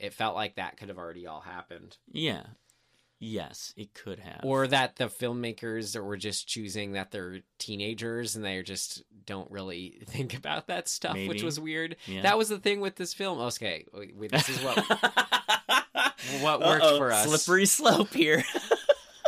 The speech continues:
Speaker 1: Um, well, I want to, um, okay, yeah, the, the visuals, uh, that scene. So, so I feel like a good reference point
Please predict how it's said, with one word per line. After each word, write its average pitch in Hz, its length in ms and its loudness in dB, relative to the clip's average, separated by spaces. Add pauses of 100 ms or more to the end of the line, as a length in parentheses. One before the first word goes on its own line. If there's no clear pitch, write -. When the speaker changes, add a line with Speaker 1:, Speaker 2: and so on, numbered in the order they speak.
Speaker 1:
Um, 131 600 0 (500)
well, 156 320 4
I 151 140 2
want 160 220 0
to, 156 120 -2
um, 110 480 -4 (1200)
okay, 98 300 -10
yeah, 95 220 -10
the, 92 240 -12
the 107 100 -16
visuals, 101 840 -8 (560)
uh, 85 320 -10
that 95 280 -6
scene. 95 560 -8 (300)
So, 131 560 0 (720)
so 135 220 -4
I 127 120 2
feel 131 180 -6
like 131 160 -2
a 123 80 -4
good 113 220 -6
reference 117 460 -2
point 131 400 -6